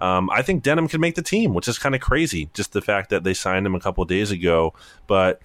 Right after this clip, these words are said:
uh, I liked what I saw out of him last offseason in practices. I thought he had some good flashes in there. I thought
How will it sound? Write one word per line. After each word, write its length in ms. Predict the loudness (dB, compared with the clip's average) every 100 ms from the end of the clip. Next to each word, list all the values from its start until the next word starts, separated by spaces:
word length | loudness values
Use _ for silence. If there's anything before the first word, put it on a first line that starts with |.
| -20 _ -4
uh, 220 | 0 2 2
I 120 | 2
liked 260 | 2 0 2
what 100 | 0
I 60 |
saw 320 | 0 2 2
out 80 | 2
of 80 | 2
him 260 | 0 0 0
last 280 | -2 0
offseason 500 | 0 0 0 -2 -2
in 100 | -6
practices. 680 | -2 -2 -2 -4 -2 -2 -2 -4
I 100 | -2
thought 180 | 0
he 80 | 2
had 160 | 0 0
some 200 | -2 0
good 160 | -2
flashes 540 | 0 0 0 0 -2 0
in 120 | 0
there. 240 | 0 0
I 120 | 0 0
thought 380 | 2 2 2